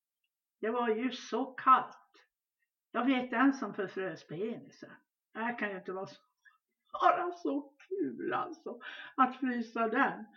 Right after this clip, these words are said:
Jag hoppas de fixar den så han kan använda den till lite av varje. <laughs> Nu försöker jag vara rolig här, trots att jag skulle säga negativa. Ja, men det blåste. Och det var kallt.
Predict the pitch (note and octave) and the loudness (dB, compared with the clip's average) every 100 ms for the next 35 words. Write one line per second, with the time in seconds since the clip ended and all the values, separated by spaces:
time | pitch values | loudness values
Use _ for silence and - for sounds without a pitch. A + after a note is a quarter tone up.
0 | - - - C#4+ C#4 C#4+ C#4 C4+ B3+ C4+ | -20 -4 -2 0 -2 -6 -4 -2 -2 -2
1 | A#3+ - B3 B3 A3+ A3 A3 G#3+ G#3 G#3+ | -4 -6 0 0 0 0 0 0 0 0
2 | G3+ G#3 A3 G#3 F#3 F#3+ G3+ G3 F#3+ - | 0 -2 -4 -4 -6 -6 -6 -2 -2 -2
3 | G#3 G#3 - A#3+ - - B3+ - - _ | -2 -2 -4 -4 -4 0 -2 -2 -18 _
4 | - - - - - - G#3 A3 A3 F#3+ | 4 4 4 -8 -12 -4 0 0 0 -2
5 | G3 G#3 G#3 G3 G#3 - - F#3+ F#3+ F#3 | -2 -2 -4 -4 -4 -6 -8 -10 -8 -12
6 | - - - F#3 F3+ F#3 F3+ F#3 G#3+ F#3 | -12 -20 -8 -6 -4 -6 -4 -4 -4 -6
7 | - F#3+ E3 E3+ - _ _ _ _ _ | -8 -10 -10 -14 -18 _ _ _ _ _
8 | - B3+ C4 C4 C#4+ A#3 C4 C#4+ B3 F3 | -4 2 4 4 2 2 2 4 2 -4
9 | - - F#3 G#3 - _ _ _ _ _ | -10 -12 -10 -8 -10 _ _ _ _ _
10 | _ _ _ _ - _ - G3+ G#3 F#3+ | _ _ _ _ -20 _ -4 0 0 -2
11 | - F#3+ G3 | -4 -4 -4